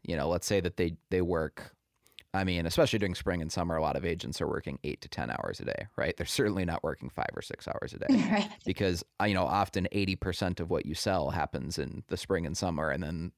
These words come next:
Speaker 1: the, uh, remaining twenty percent maybe, uh, trickles in over the winter, right?
Speaker 2: Yes.
Speaker 1: So during that spring, summer season, most real estate agents are absolutely probably working eight to ten hours a day, but that still means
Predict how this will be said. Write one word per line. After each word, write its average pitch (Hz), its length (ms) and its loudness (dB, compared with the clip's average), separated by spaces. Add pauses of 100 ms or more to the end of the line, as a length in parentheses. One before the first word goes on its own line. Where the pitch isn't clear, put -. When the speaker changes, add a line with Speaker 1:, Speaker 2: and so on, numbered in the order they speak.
Speaker 1:
the, 87 260 -2
uh, 73 40 -2
remaining 104 420 2
twenty 90 280 -2
percent 90 380 -4
maybe, 87 400 0
uh, 71 60 -4
trickles 87 400 -4
in 67 140 -4
over - 180 -6
the - 80 -4
winter, - 460 -10
right? - 180 0
Speaker 2:
Yes. - 540 -4
Speaker 1:
So 98 440 4 (280)
during 180 180 6
that 127 160 6
spring, 110 240 4
summer 101 240 4
season, 98 420 2
most 101 280 4
real 101 180 6
estate 90 300 2
agents 87 560 0
are 95 160 6
absolutely 90 800 2
probably 87 300 0
working - 340 -2
eight - 180 -2
to - 60 -16
ten - 200 -4
hours 76 520 -2 (480)
a 82 80 0
day, 82 320 2
but 113 100 0
that 139 220 0
still 160 420 6
means 95 640 2